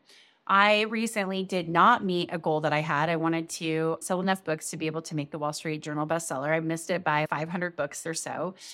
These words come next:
I was definitely disappointed. But I also had set realistic op-,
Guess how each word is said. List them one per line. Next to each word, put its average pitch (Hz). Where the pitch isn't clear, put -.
I 226
was 262
definitely 214
disappointed. 196
But 262
I 247
also 370
had 349
set 208
realistic 208
op-, 170